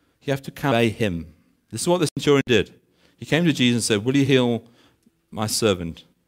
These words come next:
And waited. And Jesus said, "Okay, I'm gonna, I'm gonna heal him." He said, "No, but you don't actually,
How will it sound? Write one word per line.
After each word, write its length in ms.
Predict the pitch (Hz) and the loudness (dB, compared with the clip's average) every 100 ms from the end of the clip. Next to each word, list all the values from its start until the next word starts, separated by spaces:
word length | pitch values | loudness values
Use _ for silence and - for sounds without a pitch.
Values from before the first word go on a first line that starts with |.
| _ | _
And 140 | 101 | -2
waited. 400 | 107 135 107 - - _ _ _ _ _ _ _ _ _ _ _ | 4 6 4 -2 -8 _ _ _ _ _ _ _ _ _ _ _
And 120 | 101 | -4
Jesus 240 | 107 143 - _ _ _ _ _ _ _ _ | 2 2 0 _ _ _ _ _ _ _ _
said, 80 | - | 4
"Okay, 160 | 143 139 | 6 6
I'm 80 | 147 | 4
gonna, 140 | 151 | 4
I'm 240 | 135 - | 2 -4
gonna 180 | 147 143 - | -4 -2 2
heal 80 | 127 | 0
him." 80 | 90 _ _ - | 0 _ _ -12
He 60 | 123 | -4
said, 140 | 185 | 2
"No, 100 | 196 | 4
but 340 | 185 185 - - | 4 2 -2 -4
you 100 | 151 | 0
don't 80 | 214 | 2
actually, 220 | 202 | 0